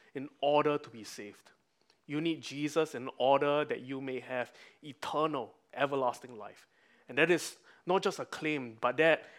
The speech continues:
as believers, as Christians, we affirm as truth. And so perhaps we need to come back to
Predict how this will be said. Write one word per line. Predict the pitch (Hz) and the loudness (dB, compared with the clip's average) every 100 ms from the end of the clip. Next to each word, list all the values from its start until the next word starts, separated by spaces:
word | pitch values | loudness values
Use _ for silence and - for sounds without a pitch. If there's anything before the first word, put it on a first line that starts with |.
| - | -2
as | 139 143 - - _ | 4 4 2 -14 _
believers, | - 143 160 190 151 135 | -10 -8 -2 0 0 -2
as | 131 | -8
Christians, | - 165 - 135 - | -4 -4 -4 -8 -8
we | 160 | -8
affirm | 147 - - 160 170 139 117 | -8 -14 -6 0 2 0 -2
as | 117 117 - - _ _ | -6 -6 -8 -12 _ _
truth. | - - 127 - - _ _ _ - _ | -10 -8 -8 -12 -20 _ _ _ -20 _
And | 165 185 | -2 2
so | 262 247 185 | 4 4 2
perhaps | 151 190 262 - | 2 6 6 6
we | 165 | -2
need | 170 | 0
to | 147 | 0
come | - 135 | -2 -2
back | 131 - - | 0 -2 -6
to | 139 120 | -10 -10